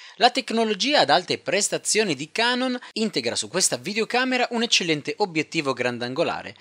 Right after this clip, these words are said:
da trenta virgola quattro millimetri con zoom ottico dieci x e diaframma a otto lamelle per morbidi effetti e giochi di messa a fuoco.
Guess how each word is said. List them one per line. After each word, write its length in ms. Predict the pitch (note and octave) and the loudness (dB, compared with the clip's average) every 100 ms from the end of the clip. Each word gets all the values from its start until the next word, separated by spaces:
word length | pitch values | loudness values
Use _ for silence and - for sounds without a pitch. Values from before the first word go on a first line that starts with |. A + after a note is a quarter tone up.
| - - | -20 -2
da 140 | - | -2
trenta 360 | - A#3 A#3+ G#3+ | 2 0 2 0
virgola 360 | F3 C#3+ C#3+ | 0 2 2
quattro 340 | B2+ E3+ - D3+ | 4 2 2 -4
millimetri 640 | C#3+ G#2+ F#2 D#2+ - - | -4 -6 -10 -16 -18 -20
con 220 | - C#3+ | -10 -6
zoom 160 | D3+ G#3 | -2 2
ottico 460 | G3+ A#3+ G3 B2+ G2 | 2 0 -6 -10 -8
dieci 360 | A#2+ G3+ C4 | -4 -2 -2
x 240 | G#2+ E2+ - - - - - | -6 -10 -12 -20 -20 -12 2
e 100 | A3+ | 4
diaframma 680 | A3+ - D3 A2 A2 C3 | 4 2 2 2 -2 -2
a 120 | F#3 F3+ | 2 2
otto 220 | F3 E3 | 2 0
lamelle 520 | C#3+ B2+ F2+ F2 F2+ | 2 0 -8 -12 -10
per 160 | C#3 C#3 | -8 0
morbidi 420 | G3+ F3+ A#2+ A2+ | 0 0 -4 -8
effetti 560 | - F#3 A3 - C4+ | -4 0 0 -2 -14
e 140 | A3 A3+ | -8 0
giochi 280 | E3 - E3+ | 0 0 -4
di 80 | |
messa 240 | B2 A2 A#2 | -2 -2 -2
a 60 | |
fuoco. 460 | G2+ - C#2 - | -4 -12 -16 -18